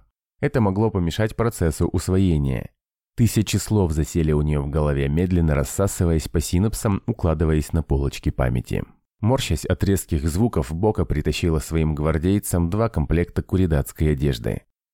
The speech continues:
Григо сразу же пошел в отказ. "Не, юбку я не надену". "Наденешь", сказала Вита зверея.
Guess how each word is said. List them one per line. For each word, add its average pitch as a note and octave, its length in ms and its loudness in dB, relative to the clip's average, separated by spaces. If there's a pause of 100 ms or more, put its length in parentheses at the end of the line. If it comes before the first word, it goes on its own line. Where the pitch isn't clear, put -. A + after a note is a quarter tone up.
(180)
Григо A2 380 2
сразу F2 380 0
же E2+ 100 2
пошел D#2+ 340 0
в D#2 40 2
отказ. - 420 -2 (440)
"Не, E2 480 2
юбку F#2+ 380 0
я F#2 180 4
не F2+ 140 2
надену". D#2+ 480 0 (400)
"Наденешь", C#3 680 0 (180)
сказала E2 460 0
Вита D#2+ 240 0
зверея. D2+ 540 0